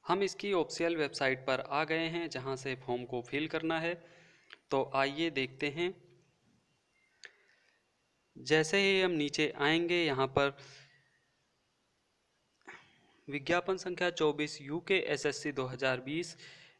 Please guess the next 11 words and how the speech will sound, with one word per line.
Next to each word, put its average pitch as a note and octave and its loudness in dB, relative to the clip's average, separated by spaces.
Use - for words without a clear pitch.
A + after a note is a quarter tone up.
दिया C3+ 2
गया C#3+ 4
है। D3 2
इसमें F3 0
जूनियर F#3+ 0
इंजीनियर E3 2
की D#3 -8
पोस्ट D3+ 2
यहाँ C3+ -2
पर C#3+ 0
है। E3 0